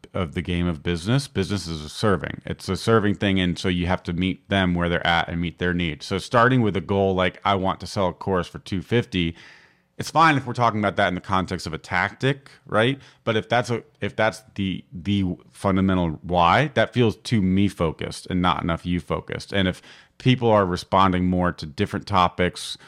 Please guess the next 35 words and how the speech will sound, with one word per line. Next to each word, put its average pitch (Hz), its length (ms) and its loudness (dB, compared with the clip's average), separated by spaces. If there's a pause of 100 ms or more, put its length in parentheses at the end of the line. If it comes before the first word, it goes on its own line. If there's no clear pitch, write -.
(280)
or 87 180 -2
different 95 560 -4
delivery, 87 920 -2
me-, 90 180 -4 (120)
you 90 120 -2
know, 80 400 -4
packages 85 640 -2
or 85 60 -4
different 92 380 -6
prices 85 420 -2
or 87 160 -4
what 90 300 -2
they 90 100 0
want, 85 640 0 (480)
we 110 100 0
can 113 140 0
talk 120 200 6
about 98 240 4
tactics, 101 520 0
but - 260 -4
the - 180 -4
overarching 90 760 0
goal 85 520 -4 (300)
needs 87 300 -2
to 92 100 -6
be 85 240 0
like, 78 300 -2 (640)
"I 107 140 6
wanna 101 280 2
serve 90 540 4
this 90 180 0
group 85 280 -6
of 80 100 -6
Elixir 87 320 -2
developers 78 1000 -4